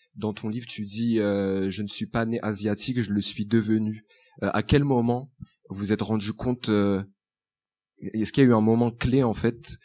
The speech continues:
où vous vous êtes rendu compte que vous étiez perçu comme, euh, asiatiqueté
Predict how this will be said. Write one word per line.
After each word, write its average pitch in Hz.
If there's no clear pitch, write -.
où 104
vous 101
vous 104
êtes 101
rendu 104
compte 131
que -
vous 104
étiez -
perçu -
comme, 101
euh, 98
asiatiqueté 107